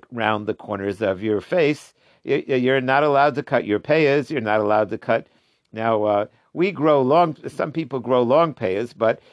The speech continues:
even if you don't have long payas, you're not allowed to cut, um, the, you're supposed to leave the sideburns. So I would have thought that the Metzora also has to leave the sideburns. Uh,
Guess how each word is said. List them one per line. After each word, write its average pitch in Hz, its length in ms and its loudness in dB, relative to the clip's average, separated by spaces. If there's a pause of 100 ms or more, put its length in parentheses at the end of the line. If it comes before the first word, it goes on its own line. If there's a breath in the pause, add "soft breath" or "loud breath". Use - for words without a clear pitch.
(140 soft breath)
even 175 260 -2
if 151 160 -2
you 135 80 -2
don't 165 200 2
have 127 120 2
long 185 280 0
payas, 135 360 0
you're 139 100 -4
not 160 220 0
allowed 143 320 2
to 120 100 -8
cut, - 320 -2 (460)
um, 113 420 0 (920)
the, 113 280 -4
you're 120 140 -4
supposed 143 320 -8
to 123 80 -4
leave 135 220 -6
the 135 80 -2
sideburns. 107 720 -2 (320)
So 131 180 -4
I 151 200 2
would 160 180 0
have 135 120 -4
thought 185 340 0
that 139 180 -8
the 120 160 0
Metzora 123 640 -2
also 240 360 2
has 139 200 2
to 135 120 -8
leave 120 180 -4
the 104 100 -6
sideburns. 80 580 -4 (500)
Uh, 117 320 -2